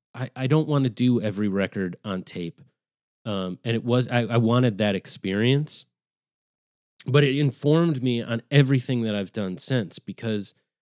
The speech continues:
I realized really quickly that the thing about recording with tape isn't the sound of it, even though that's awesome, like the sounds we got. It was that your focus shifts when you don't have the Pro Tools screen up.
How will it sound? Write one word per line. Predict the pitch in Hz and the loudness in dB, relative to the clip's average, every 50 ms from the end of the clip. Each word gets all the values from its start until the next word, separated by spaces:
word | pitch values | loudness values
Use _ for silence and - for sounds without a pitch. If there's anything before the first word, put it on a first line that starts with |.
| _ _ - | _ _ -8
I | 104 | -4
realized | 110 117 139 151 156 151 139 135 127 120 - | 0 2 4 4 6 4 4 2 0 0 0
really | 131 127 117 110 | 0 0 0 0
quickly | - - 131 117 - 120 113 | -2 -2 -4 -2 0 0 -2
that | 104 104 82 | -2 -2 -4
the | 104 95 | -6 -10
thing | - - - 110 113 | -10 -8 -4 -4 -2
about | 113 92 104 104 104 - - _ _ - | -2 -2 -2 -4 -4 -6 -8 _ _ -16
recording | 104 98 104 104 - - 123 120 113 117 113 110 | -12 -10 -10 -10 -8 -6 -4 -2 -2 -2 -2 -2
with | 104 92 - - | -4 -6 -8 -10
tape | - - 110 104 98 - _ _ _ _ _ _ _ _ _ - | -6 -4 -4 -4 -4 -6 _ _ _ _ _ _ _ _ _ 0
isn't | 135 135 123 135 151 143 131 - _ _ _ _ | 2 2 4 4 4 2 2 0 _ _ _ _
the | - 117 113 113 | -8 -6 -6 -6
sound | - - - 110 98 98 101 110 120 135 | -6 -8 -6 -4 -4 -2 -2 -2 0 0
of | 135 139 | 0 0
it, | 156 160 151 - - | 0 0 -2 -2 -2
even | 117 113 113 113 | -2 0 2 2
though | 113 110 | 2 2
that's | 101 98 90 - - | 2 0 -2 -4 -4
awesome, | 101 90 90 - - - 113 110 | -4 -2 -2 -2 -2 -2 -2 0
like | 101 95 - | -2 -2 -4
the | - 98 | -6 -8
sounds | - - 92 90 90 92 95 - | -6 -6 -6 -6 -6 -6 -6 -4
we | - 120 | -2 -2
got. | 117 127 131 135 135 127 - _ _ _ _ _ _ _ _ _ - | 0 0 0 0 0 -2 -6 _ _ _ _ _ _ _ _ _ -6
It | 131 131 - | -6 -4 -2
was | 135 127 110 104 | -2 -2 -2 -2
that | - 143 131 - - | -2 -2 -4 -4 -6
your | 113 107 98 | -8 -8 -8
focus | - - - 143 143 156 147 - 104 92 | -10 -8 -4 -2 -2 -2 -2 -4 -6 -8
shifts | - - - - 123 101 - - - - | -6 -6 -2 -2 -2 -2 -2 -6 -8 -6
when | 98 101 | -4 -2
you | 101 95 | -2 -2
don't | - 107 101 107 104 - - | -2 -2 -4 -4 -4 -6 -8
have | - 107 98 95 95 92 90 - - _ _ _ _ _ _ _ _ - | -6 -4 -2 -2 -2 -4 -6 -10 -16 _ _ _ _ _ _ _ _ -6
the | 110 107 | -6 -6
Pro | - _ _ - - 120 127 139 | -6 _ _ -6 -2 -2 0 0
Tools | - - 98 92 80 78 - | -2 -4 -8 -10 -10 -10 -10
screen | - - - 92 87 85 80 80 | -12 -12 -10 -8 -8 -8 -10 -12
up. | 78 - | -14 -16